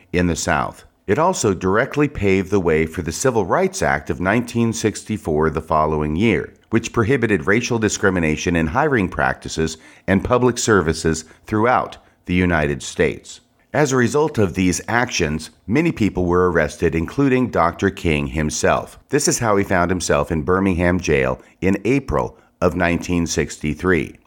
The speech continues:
On April sixteenth, Doctor King wrote in longhand the letter which follows. It was his response to a public statement of concern and caution issued by eight white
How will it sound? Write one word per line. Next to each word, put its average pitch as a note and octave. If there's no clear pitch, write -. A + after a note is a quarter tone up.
On A2+
April B2
sixteenth, -
Doctor F#2
King F2
wrote G2+
in G#2
longhand F2+
the G#2
letter G2
which F2
follows. C#2+
It G#2
was A#2
his F#3+
response D#2
to B2
a A2+
public F#3
statement F#2+
of F2+
concern A#2
and F#2
caution F2+
issued G2+
by F2+
eight D3
white F2+